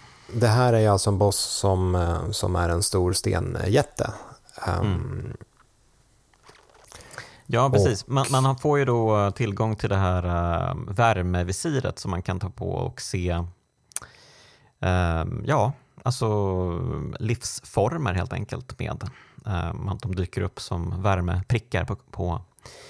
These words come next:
Speaker 2: eh, ens syn. Och, eh, den här bossen har ju då specifika punkter på sin kropp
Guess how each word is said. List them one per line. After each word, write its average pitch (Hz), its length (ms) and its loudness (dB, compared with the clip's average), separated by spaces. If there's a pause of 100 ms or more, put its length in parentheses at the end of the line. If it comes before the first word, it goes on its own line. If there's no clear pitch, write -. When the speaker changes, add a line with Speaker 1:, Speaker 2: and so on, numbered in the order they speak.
(320)
Speaker 2:
eh, 87 400 0 (160)
ens 87 320 -6
syn. 110 520 -6 (160)
Och, - 480 -10
eh, 92 160 2
den 95 180 -2
här 104 400 0
bossen 101 580 -2
har 98 220 2
ju 95 80 2
då 90 300 0
specifika 107 640 -2
punkter 117 500 0
på 101 140 -2
sin 90 180 -2
kropp - 400 -4